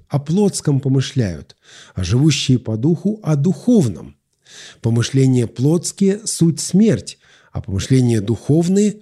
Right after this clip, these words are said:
жизнь и мир. Потому что плотские помышления — суть вражда против Бога. Ибо закону Божию не покоряются, да и не могут. Посему живущие по плоти Богу угодить не могут.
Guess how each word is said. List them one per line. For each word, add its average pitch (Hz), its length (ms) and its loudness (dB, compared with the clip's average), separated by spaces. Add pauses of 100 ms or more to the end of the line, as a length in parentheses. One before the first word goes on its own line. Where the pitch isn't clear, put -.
(100)
жизнь 139 640 0
и 202 100 0
мир. 202 400 4 (560)
Потому 190 340 4
что - 180 0
плотские 226 720 0
помышления — 139 800 0
суть 208 360 -2 (120)
вражда 135 640 2
против 165 420 -2
Бога. 170 400 0 (680)
Ибо 170 260 4
закону 175 460 2
Божию 156 560 2
не 160 220 6
покоряются, 147 960 -2 (120)
да 120 220 2
и 135 160 4
не 139 180 4
могут. 202 540 0 (580)
Посему 185 480 2
живущие 160 680 0
по 135 160 -6
плоти 220 560 0 (340)
Богу 147 420 0
угодить 131 640 -2
не 151 140 6
могут. 170 500 0